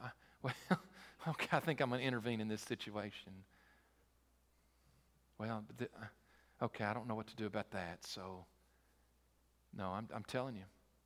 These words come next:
Now, that may cause you some theological,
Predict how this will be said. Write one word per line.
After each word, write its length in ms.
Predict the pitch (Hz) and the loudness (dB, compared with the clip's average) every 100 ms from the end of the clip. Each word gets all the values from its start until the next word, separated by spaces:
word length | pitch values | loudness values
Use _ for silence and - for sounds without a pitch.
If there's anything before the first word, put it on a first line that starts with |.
| _ _ - - _ _ _ - _ - - - - - | _ _ -20 -20 _ _ _ -20 _ -20 -20 -20 -10 4
Now, 220 | 110 98 - - - - _ _ _ _ _ _ _ _ _ _ _ _ _ - | 6 6 0 -20 -20 -20 _ _ _ _ _ _ _ _ _ _ _ _ _ 4
that 160 | 123 147 | 6 8
may 140 | 147 | 6
cause 420 | - 147 139 127 | 6 6 6 6
you 120 | 135 131 | 6 4
some 380 | - 107 101 - - | 4 0 -2 -6 2
theological, 840 | 131 117 123 120 123 117 104 104 | 6 8 8 6 2 2 2 -2